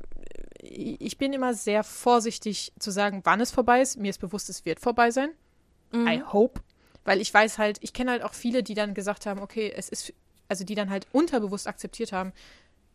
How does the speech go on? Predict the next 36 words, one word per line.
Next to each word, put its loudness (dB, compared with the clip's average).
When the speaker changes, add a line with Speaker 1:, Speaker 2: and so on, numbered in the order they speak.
Speaker 1:
das -2
ist -2
jetzt 2
das, 2
was -4
der -6
Stand 2
ist -2
und -8
der -2
geht -6
so -6
schnell -6
auch -6
nicht -10
mehr -6
weg. -2
Und -6
das -6
hat -6
auch 0
unfassbar -2
viel -8
mit -8
Mental -6
Health -2
und -8
Depressionen -8
und -12
so -10
weiter -10
zu -16
tun. -12
Also 0
wenn -2
Leute, 0